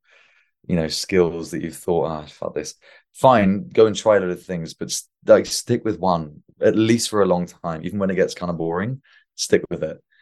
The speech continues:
Um, whether it's the side hustle or whatever, get yourself from a point of start and finish is the main thing I would say on that, is where we got to with Good Brains. I think that was probably one of the more successful side things that we did. Um,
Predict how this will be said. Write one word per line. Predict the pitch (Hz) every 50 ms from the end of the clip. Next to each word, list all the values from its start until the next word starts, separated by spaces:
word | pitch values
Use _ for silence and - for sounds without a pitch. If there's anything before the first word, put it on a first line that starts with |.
| _ _ _ _ _
Um, | - 90 90 87 87 85 87 85 -
whether | - 107 101 92 95 98
it's | 87 -
the | - 90
side | - - 98 95 92
hustle | 87 85 - - - 87
or | 82
whatever, | 80 87 87 82 -
get | 82 80 107 110 -
yourself | 95 98 92 - - 92 87 87 -
from | - 87
a | 85
point | 82 - 101 92 87 -
of | - -
start | - - 90 85 78 -
and | - - -
finish | - 82 78 76 71 - -
is | 82 80
the | - 85
main | 85 80 78 -
thing | - 80 80
I | 78 80
would | 80 76
say | - - 82
on | 80 80 80 78
that, | 76 76 76 - _ -
is | 82 82 80 76 - - - _ _ _ _ - _ _ _ _ _ _ _ _
where | - - 120 113
we | 110 107
got | 98 95 110 - -
to | - 107
with | 95 98 90
Good | - 113 107 90
Brains. | 104 104 104 101 98 101 101 95 - -
I | - -
think | - - 78
that | 98 92
was | 78 92
probably | - - 95 95 95
one | 90 92 95
of | 92 87 -
the | - 80 90
more | 92 95 95
successful | 90 - 82 - 101 92 - - - 87 85 85 82 78 - _ _ _
side | - - - 95 92 90 90 87
things | - - 90 87 82 76
that | 87 78
we | 82 82
did. | 85 87 92 101 - - _ _ _ _ _ _ _ _ _ -
Um, | 90 90 87 87 87 87 87 87 87 90 85 -